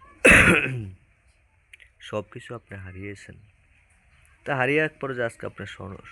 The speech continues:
সর্বশান্ত, অনেক ঋণগ্রস্ত হয়ে গেছেন।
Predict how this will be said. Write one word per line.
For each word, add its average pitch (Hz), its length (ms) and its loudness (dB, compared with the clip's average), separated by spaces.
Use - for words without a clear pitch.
সর্বশান্ত, 107 640 -10
অনেক 98 220 -14
ঋণগ্রস্ত 101 560 -10
হয়ে 120 260 -10
গেছেন। 117 320 -12